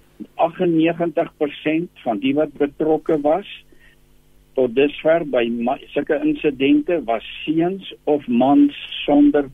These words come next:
paas. En as mens dink, net in Januarie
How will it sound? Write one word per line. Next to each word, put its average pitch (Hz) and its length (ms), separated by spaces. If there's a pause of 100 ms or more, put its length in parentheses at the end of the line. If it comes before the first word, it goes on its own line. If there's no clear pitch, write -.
paas. 107 640 (840)
En 123 160
as 135 120
mens 139 220
dink, 151 220
net 151 260
in 233 220
Januarie 139 760